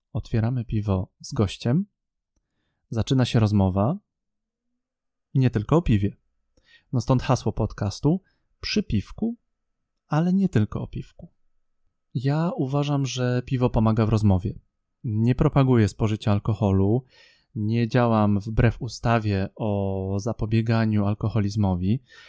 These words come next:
Ja po prostu bardzo lubię kulturę spożywania alkoholu ze wszystkimi niuansami, z ciekawostkami, z jedzeniem, ze szkłem. A najbardziej to ja lubię rozmawiać z ludźmi przy piwku.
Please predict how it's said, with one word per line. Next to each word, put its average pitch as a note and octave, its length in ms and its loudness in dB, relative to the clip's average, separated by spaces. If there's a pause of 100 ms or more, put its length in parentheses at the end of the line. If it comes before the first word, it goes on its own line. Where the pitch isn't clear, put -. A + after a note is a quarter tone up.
(140)
Ja G#2+ 100 0
po G#2 120 0
prostu C#3+ 600 -2
bardzo A#2 600 0
lubię G#2 400 2
kulturę G2+ 560 0
spożywania G#2 640 0
alkoholu G2 600 -2 (460)
ze A2 120 -4
wszystkimi G2+ 420 -2
niuansami, G2+ 640 0
z - 60 -16
ciekawostkami, G#2 960 -4
z G#2 100 -8
jedzeniem, G2+ 680 -2
ze G2 120 -4
szkłem. F#2+ 480 -6 (640)
A G#2+ 140 0
najbardziej B2+ 840 2 (140)
to A#2+ 100 0
ja A2 100 0
lubię A#2 300 0
rozmawiać A#2+ 400 0
z A2 80 -10
ludźmi A#2+ 260 0
przy - 160 0
piwku. - 380 -8